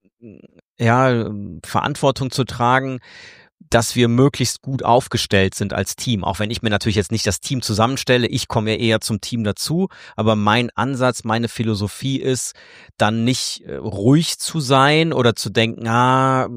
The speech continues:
da müsste man jetzt vielleicht noch mal ran. Also ich habe einfach gelernt, dass es wichtig ist, das auszusprechen, wenn mir etwas auffällt. Und das wird auch sehr wertgeschätzt. Und Auftraggeber, Kundinnen, Kunden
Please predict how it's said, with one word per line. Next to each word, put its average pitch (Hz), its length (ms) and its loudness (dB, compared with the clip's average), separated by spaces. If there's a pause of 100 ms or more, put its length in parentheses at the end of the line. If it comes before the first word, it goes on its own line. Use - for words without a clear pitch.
(280)
da - 340 -4
müsste 120 260 -4
man 117 120 2
jetzt 113 140 -2
vielleicht 110 260 2
noch 110 60 -2
mal 101 160 0
ran. 113 220 2
Also 120 140 -4
ich 98 80 -4
habe - 140 -4
einfach 107 180 -4
gelernt, 107 240 2
dass 101 120 -2
es 92 120 -6
wichtig 110 320 -4
ist, - 160 -4
das 101 120 -4
auszusprechen, 107 800 -2
wenn 113 220 2
mir 107 160 2
etwas 98 320 -2
auffällt. 95 540 0
Und 95 160 -8
das 90 160 -8
wird 113 200 0
auch 92 120 -4
sehr 107 360 2 (720)
wertgeschätzt. 117 840 0
Und 107 260 -4 (1000)
Auftraggeber, 120 1080 0 (420)
Kundinnen, 123 420 -2
Kunden 131 720 -4